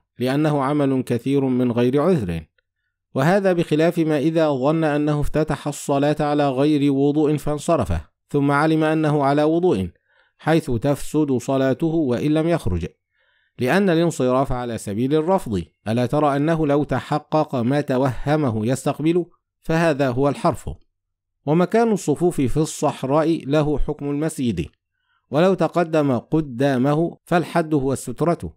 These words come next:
وإن لم تكن فمقدار الصفوف خلفه، وإن كان منفردا فموضع سجوده من كل جانب.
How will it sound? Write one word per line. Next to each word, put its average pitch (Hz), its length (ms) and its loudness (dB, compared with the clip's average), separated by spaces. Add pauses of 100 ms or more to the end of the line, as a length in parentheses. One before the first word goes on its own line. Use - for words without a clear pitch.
(160)
وإن 160 240 0
لم 131 140 0
تكن 156 540 -2
فمقدار 143 720 0
الصفوف 131 540 -2
خلفه، 139 600 -6 (600)
وإن 185 200 2
كان 220 380 2
منفردا 156 960 0
فموضع 151 600 2
سجوده 135 720 0
من 135 180 2
كل 123 280 0
جانب. 175 500 0